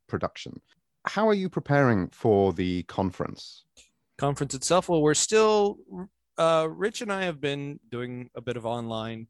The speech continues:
Speaker 2: uh, back and forth, kind of organizing our thoughts, taking what we've done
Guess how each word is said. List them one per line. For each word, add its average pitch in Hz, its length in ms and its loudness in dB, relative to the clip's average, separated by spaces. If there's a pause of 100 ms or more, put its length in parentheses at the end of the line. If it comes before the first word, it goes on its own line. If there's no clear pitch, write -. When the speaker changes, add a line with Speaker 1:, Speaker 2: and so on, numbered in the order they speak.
(120)
Speaker 2:
uh, 101 160 -8
back 101 280 -8
and 104 120 -16
forth, 101 300 -14
kind 107 240 -12
of 101 200 -18 (540)
organizing 131 640 -4
our 113 80 -6
thoughts, 117 420 -4
taking 120 460 -6
what 117 180 -2
we've 113 200 -8
done 113 500 -6